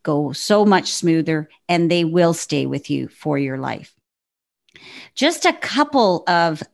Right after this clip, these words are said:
apps that we know or quizzes that we know that you can do your research. One that I use is Perfect Dog. It's an app that you can find on,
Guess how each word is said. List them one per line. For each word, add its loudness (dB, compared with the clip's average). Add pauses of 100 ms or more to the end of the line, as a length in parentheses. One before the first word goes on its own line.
apps -4
that -2
we 4
know 4
or -2
quizzes -2
that -2
we 0
know 2 (320)
that 0
you 0
can 2
do 0
your 2
research. -2 (360)
One 4
that 2
I 4
use 0
is -2 (160)
Perfect -2
Dog. 2
It's -4
an 0
app -2 (180)
that -2
you -2
can 2
find 2
on, 0